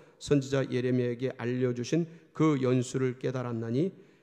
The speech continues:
곧 예루살렘의 황폐함이 칠십 년 만에 그치리라 하신 것이니라.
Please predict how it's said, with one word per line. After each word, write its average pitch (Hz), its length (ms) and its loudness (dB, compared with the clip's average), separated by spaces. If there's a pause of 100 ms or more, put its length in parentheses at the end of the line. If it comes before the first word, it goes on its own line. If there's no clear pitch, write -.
(180)
곧 151 200 2
예루살렘의 135 880 4
황폐함이 131 880 0
칠십 170 340 0
년 143 200 4
만에 131 260 2
그치리라 139 640 -2
하신 147 240 4
것이니라. 120 580 -2